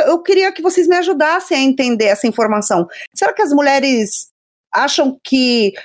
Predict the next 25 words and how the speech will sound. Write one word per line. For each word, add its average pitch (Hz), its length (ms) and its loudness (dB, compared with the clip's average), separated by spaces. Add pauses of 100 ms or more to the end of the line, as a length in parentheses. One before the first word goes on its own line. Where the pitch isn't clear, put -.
(160)
né, 240 240 2
é, 208 220 0
essa 262 180 -2
falta 302 340 0
de, 226 240 -2
de 175 140 -2
equilíbrio, 240 640 0
né, 202 160 0
de 220 120 0
visão, 220 300 0
não 302 100 2
é 427 80 0
falta 262 280 0
de 220 80 0
respeito? 240 680 0 (180)
Ou 254 80 2
elas 285 160 0
têm 294 140 2
vergonha 247 520 0
de 190 100 -8
falar 196 300 0
que 190 100 -10
não 196 80 -4
são 208 160 0
respeitadas? 190 800 -2